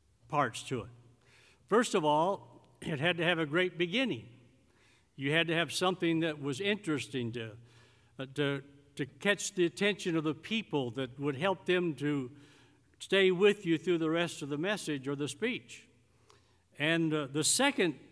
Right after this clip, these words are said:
part of a great sermon or a great, uh, speech was a good conclusion.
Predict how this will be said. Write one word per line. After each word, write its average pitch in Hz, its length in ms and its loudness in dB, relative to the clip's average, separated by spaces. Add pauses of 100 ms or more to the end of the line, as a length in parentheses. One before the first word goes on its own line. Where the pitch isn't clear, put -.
(400)
part 165 480 4
of 147 140 -2
a 147 200 0
great 165 340 -2
sermon 165 540 0
or 147 320 0
a 139 60 -2
great, 147 480 -2
uh, 131 260 0 (120)
speech - 680 -4 (1080)
was 151 300 2
a 160 120 4
good 160 340 2
conclusion. 170 680 2